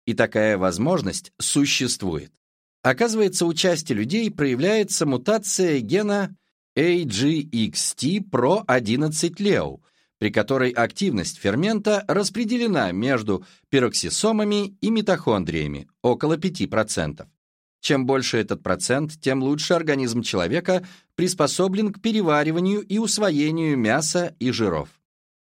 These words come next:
Среди обследованных групп населения самая низкая в мире частота такого варианта гена найдена у китайцев, две целых три десятых процента. Для них белковые диеты недопустимы, а самая высокая –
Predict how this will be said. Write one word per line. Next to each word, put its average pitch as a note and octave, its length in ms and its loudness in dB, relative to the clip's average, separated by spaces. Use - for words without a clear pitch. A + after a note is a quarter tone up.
Среди C3 320 0
обследованных A#2+ 720 0
групп A#2+ 240 -2
населения A2+ 600 0
самая B2 380 0
низкая B2 500 0
в F#2 60 -4
мире A#2+ 260 -2
частота G#2+ 520 -2
такого A#2+ 480 -2
варианта G#2 480 0
гена F#3 440 -2
найдена F#3+ 580 0
у F3+ 80 -2
китайцев, A#2 680 -2
две A2+ 240 2
целых D#3+ 400 0
три A#2+ 180 0
десятых G#2+ 480 -2
процента. G2 580 -4
Для A2+ 220 2
них D#3 280 0
белковые B2 640 0
диеты F2 640 -2
недопустимы, A#2 960 0
а B2+ 160 2
самая B2 420 2
высокая – A2 640 -2